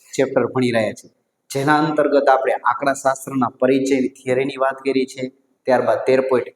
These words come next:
એકના તમામ દાખલાની વાત કરી છે અને આજે આપણે તેર પોઇન્ટ બેના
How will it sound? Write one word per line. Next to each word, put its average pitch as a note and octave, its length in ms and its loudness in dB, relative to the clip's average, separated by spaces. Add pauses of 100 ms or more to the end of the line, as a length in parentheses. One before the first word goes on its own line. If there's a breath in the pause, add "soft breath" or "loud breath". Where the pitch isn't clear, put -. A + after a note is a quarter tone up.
એકના C3+ 340 0
તમામ C#3 440 0
દાખલાની C#3 380 -2
વાત C3+ 160 -2
કરી C3 300 -4
છે B2+ 280 -4 (380)
અને B2 120 -4
આજે B2+ 360 2
આપણે B2+ 220 2
તેર C3+ 300 2
પોઇન્ટ C#3 320 0
બેના C3 300 2